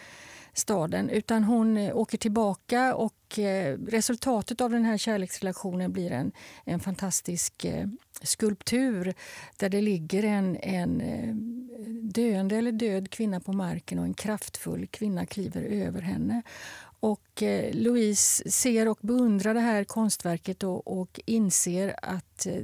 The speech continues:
den här relationen är över, men också att hennes liv är över, att hon är förbrukad av den här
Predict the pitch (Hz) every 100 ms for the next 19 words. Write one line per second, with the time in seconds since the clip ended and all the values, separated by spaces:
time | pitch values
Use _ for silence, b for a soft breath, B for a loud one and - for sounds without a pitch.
0 | - - - - 190 196 185 185 185 208
1 | 185 156 - 202 185 175 175 196 202 208
2 | 208 - 190 190 208 170 - 190 185 208
3 | - B B B - 196 175 156 165 175
4 | 196 180 - 180 196 190 - - 196 190
5 | 175 180 180 -